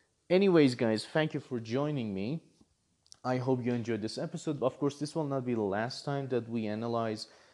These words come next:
Marvel Cinematic Universe. In fact, next week we're gonna have another episode talking about how did it actually continue and what happened to every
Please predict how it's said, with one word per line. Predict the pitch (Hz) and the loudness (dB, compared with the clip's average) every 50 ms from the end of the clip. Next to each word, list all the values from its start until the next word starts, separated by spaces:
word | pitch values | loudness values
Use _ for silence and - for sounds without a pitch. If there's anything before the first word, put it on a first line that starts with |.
| _ _ _ - | _ _ _ 0
Marvel | 107 107 104 101 104 101 | 2 2 4 4 2 0
Cinematic | - 113 101 98 92 85 80 87 - | 0 -4 -4 -4 -4 -4 -4 -4 -6
Universe. | 113 139 147 139 135 143 143 139 - | -6 -6 -4 -2 0 0 0 -2 -4
In | - 117 | -10 -12
fact, | 113 - - 131 131 127 123 | -10 -8 -6 -6 -6 -6 -6
next | 117 120 135 143 - - | -6 -6 -6 -6 -8 -4
week | 143 139 131 135 | -4 -4 -2 -2
we're | 120 110 | -6 -6
gonna | 110 117 113 | -6 -6 -6
have | 117 120 107 101 | -6 -6 -6 -6
another | 101 95 95 110 143 156 143 117 95 | -6 -6 -6 -4 -4 -4 -2 -2 -2
episode | 90 - - 82 - - - 85 110 135 - - - - _ _ _ _ | -4 -4 -6 -14 -14 -10 -6 -4 -4 -4 -6 -12 -20 -20 _ _ _ _
talking | - 131 123 117 - - 117 113 104 | 0 0 0 0 0 -2 -4 -2 -2
about | 73 95 92 104 98 95 95 98 95 - - - - | -4 -2 -2 -2 0 0 0 -2 -4 -6 -14 -14 -4
how | 135 123 127 | -2 0 0
did | 127 123 127 113 | 2 0 0 0
it | 117 113 | 0 0
actually | 107 107 113 - - 127 110 110 | 0 -2 -2 -2 -4 -4 -4 -4
continue | - - 127 120 123 - - 196 196 190 185 175 175 170 170 170 - - - _ _ _ - | -4 -6 -6 -6 -6 -6 -4 -2 -2 0 0 0 0 0 0 -2 -6 -14 -20 _ _ _ -6
and | 135 139 135 | -4 -2 0
what | 131 139 139 | -2 -2 -2
happened | - 156 139 135 139 147 131 - | 0 -2 -2 0 0 -2 -2 -2
to | 127 - - | -6 -4 -2
every | 131 127 127 127 127 123 113 - | -2 -2 0 0 0 0 0 -2